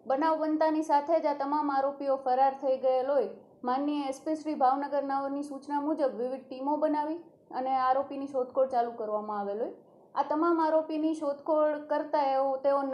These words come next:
મળી આવતા નામદાર કોર્ટ પાસેથી બી એન એસ એસ કલમ બોતેર મુજબનું વોરંટ મેળવવામાં આવેલ હોય. આ તમામ કાર્યવાહી બાદ ગઈકાલે એટલે કે તારીખ બાર અગિયાર બે હજાર પચીસના રોજ ખાનગી રાહે અમોને એક બાતમી મળે છે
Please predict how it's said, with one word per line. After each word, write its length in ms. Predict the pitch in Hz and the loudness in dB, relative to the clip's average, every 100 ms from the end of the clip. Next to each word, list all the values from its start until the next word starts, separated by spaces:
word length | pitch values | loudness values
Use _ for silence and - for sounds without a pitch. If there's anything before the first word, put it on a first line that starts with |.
| 294 | 2
મળી 300 | 311 277 254 | 2 2 2
આવતા 300 | 247 240 247 | 2 2 -2
નામદાર 400 | 240 254 285 302 | -2 -2 -2 -2
કોર્ટ 220 | 294 285 | -2 -6
પાસેથી 480 | 285 277 285 320 311 | -2 0 0 -2 -6
બી 140 | 214 254 | -8 -6
એન 200 | 294 294 | -2 -2
એસ 120 | 294 | -2
એસ 160 | 302 - | -4 -4
કલમ 240 | 285 277 | -4 -2
બોતેર 360 | 247 254 302 294 | -4 -4 -4 -4
મુજબનું 460 | 269 262 269 269 | -2 -2 -2 -2
વોરંટ 360 | 233 233 269 269 | -2 -2 -2 -4
મેળવવામાં 580 | 247 233 226 220 214 208 | -2 -2 0 -2 -2 -4
આવેલ 200 | 202 208 | -4 -4
હોય. 120 | 262 - - - _ - | -6 -10 -20 -20 _ -4
આ 60 | 262 | 0
તમામ 400 | 302 311 339 339 | 2 2 2 2
કાર્યવાહી 520 | 311 311 311 302 302 | 0 2 2 2 2
બાદ 240 | 294 311 - | 4 4 4
ગઈકાલે 460 | 269 285 285 285 277 | 0 0 0 0 0
એટલે 200 | 262 269 | -4 -4
કે 120 | 269 | -4
તારીખ 260 | 262 262 | -2 -2
બાર 360 | 233 233 277 302 | 0 2 4 4
અગિયાર 300 | 294 302 302 | 2 0 0
બે 180 | 254 277 | 2 0
હજાર 220 | 277 269 | 0 -2
પચીસના 540 | 277 262 311 320 320 277 | -4 -4 -4 -2 0 2
રોજ 240 | 247 247 | 0 -4
ખાનગી 380 | - 254 269 294 | -6 -6 -4 -2
રાહે 260 | 285 277 269 | 2 2 2
અમોને 340 | 254 254 254 | -2 -4 -6
એક 120 | 247 | -4
બાતમી 360 | 226 247 247 311 | 0 0 2 0
મળે 280 | 285 240 226 | 0 -2 -4
છે 160 | 233 | -4